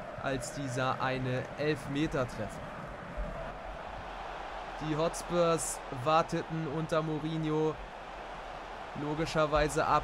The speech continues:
Das war zu erwarten. R B Leipzig tat sich schwer damit, das Spiel wirklich zu leiten.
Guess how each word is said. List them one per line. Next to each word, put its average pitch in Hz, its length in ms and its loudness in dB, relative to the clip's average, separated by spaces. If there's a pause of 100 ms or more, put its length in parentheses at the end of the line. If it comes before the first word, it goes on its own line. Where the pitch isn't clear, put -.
Das 139 400 0 (120)
war 151 200 6
zu - 180 -2
erwarten. 151 720 6
R 151 140 4
B 151 100 0
Leipzig 151 440 2
tat 156 260 4
sich 151 160 0
schwer 160 420 4
damit, 147 320 4 (600)
das 143 180 0
Spiel 160 300 4
wirklich 160 380 2
zu - 200 0
leiten. 160 560 6